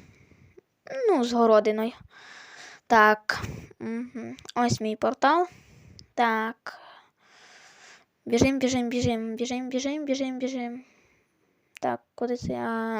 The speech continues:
е, потрібно подумати, подумати, подумати. Так, я ж мав взяти відро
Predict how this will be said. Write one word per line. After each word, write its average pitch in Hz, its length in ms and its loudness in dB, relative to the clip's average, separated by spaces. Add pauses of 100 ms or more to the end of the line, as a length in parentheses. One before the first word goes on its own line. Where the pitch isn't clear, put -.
(400)
е, - 20 -4
потрібно 240 420 -6
подумати, 233 420 -4
подумати, 233 340 -6
подумати. - 220 -16
Так, - 280 -6 (500)
я 240 120 8
ж 240 80 0
мав 226 140 2
взяти 233 320 2
відро 240 360 2